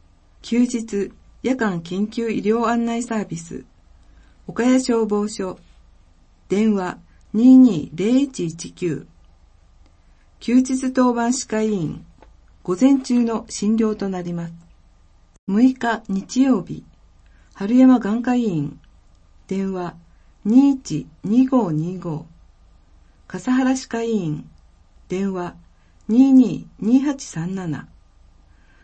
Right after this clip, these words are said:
アイン、岡谷薬局、電話二三二八零八。十三日日曜日、桜並木クリニック、電話七八七八七六、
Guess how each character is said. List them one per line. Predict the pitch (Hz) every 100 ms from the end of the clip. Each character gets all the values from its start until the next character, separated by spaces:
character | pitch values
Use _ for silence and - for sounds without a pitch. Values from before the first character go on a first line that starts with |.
| _ _
ア | 233
イ | 254 170
ン、 | 165 - _
岡 | - -
谷 | 254 262
薬 | 254 254
局、 | - 175 160 - - _ _ - _
電 | 185 202 202
話 | 180 175 - _ _ _ -
二 | 220 262
三 | - 226 165 -
二 | 185 220 269
八 | 277 196
零 | 170 160
八。 | 175 160 - - - _ _ _ _ _ _ _ _ _ -
十 | 240
三 | 262 277 262
日 | 175 165 147 -
日 | 156 - 240
曜 | 240 160
日、 | - - _ _ _ _ _ _ _ _ _ -
桜 | - 185 - 247
並 | 220 185 247
木 | -
ク | - 254
リ | 220
ニ | 170
ッ | 160 -
ク、 | - - _ _ _ _ _ -
電 | 185 214
話 | 196 180 - _ _ _
七 | - 196 247
八 | 269 262 - -
七 | 170 180 240
八 | 277 262
七 | 175 160 180
六、 | 190 - 139